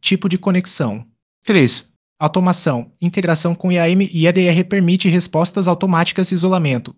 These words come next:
quarentena. Quatro. Auditoria, logs e relatórios ajudam a demonstrar conformidade com normas L G P D,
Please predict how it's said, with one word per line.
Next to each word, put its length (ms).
quarentena. 720
Quatro. 300
Auditoria, 680
logs 440
e 60
relatórios 560
ajudam 400
a 40
demonstrar 560
conformidade 680
com 180
normas 400
L 100
G 120
P 120
D, 320